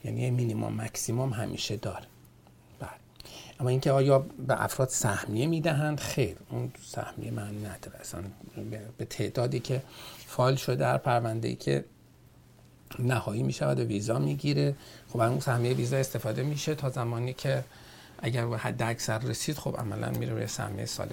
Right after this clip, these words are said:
بعدش. ولی معمولاً تعد-، م-، تعد-، صدور تعد-، ویزاهای اقامت دائم در استارتاپ به گونه‌ای نبوده که از سهم، ماکسیموم سهمیه‌ای که براش تعیین شده در هر سال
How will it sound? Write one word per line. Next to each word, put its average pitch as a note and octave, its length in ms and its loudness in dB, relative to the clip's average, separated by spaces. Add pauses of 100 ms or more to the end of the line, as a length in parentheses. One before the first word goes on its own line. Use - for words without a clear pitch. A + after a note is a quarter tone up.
بعدش. - 400 -8
ولی A2+ 180 -4
معمولاً A2+ 720 -2 (640)
تعد-، A#2+ 460 -6
م-، A2+ 320 -4
تعد-، - 240 -10
صدور C3 560 2
تعد-، A#2 300 -6
ویزاهای G#2+ 640 -2
اقامت A2+ 420 -4
دائم A2 240 -4
در A2 180 -6
استارتاپ A2+ 540 -4 (840)
به A2+ 80 -6
گونه‌ای A#2 260 -2
نبوده B2+ 420 0
که G2+ 220 -6
از - 460 -10 (180)
سهم، A2 460 -6 (180)
ماکسیموم G2 420 -4
سهمیه‌ای G#2+ 400 -4
که A#2+ 100 -4
براش G#2 160 -2
تعیین F#2+ 240 -6
شده G2 180 -10
در F#2+ 160 -8
هر G2 180 -10
سال A2+ 400 -8